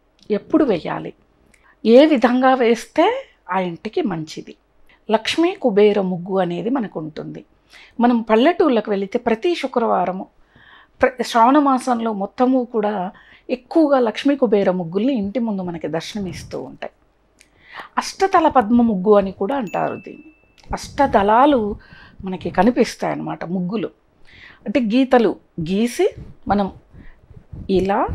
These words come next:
ఇలా, ఇలా చేసి అన్నిటినీ కలుపుతూ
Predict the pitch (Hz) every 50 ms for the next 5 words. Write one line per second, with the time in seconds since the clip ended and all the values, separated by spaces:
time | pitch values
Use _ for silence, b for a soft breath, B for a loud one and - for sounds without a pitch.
0 | - - - - - - - 185 190 190 196 196 196 220 - - 170 202 208 202
1 | 202 196 185 - 160 156 185 185 - 349 415 466 B B B B B _ - -
2 | 202 277 339 349 370 - 339 294 285 254 - - - 190 208 254 254 - 240 226
3 | - -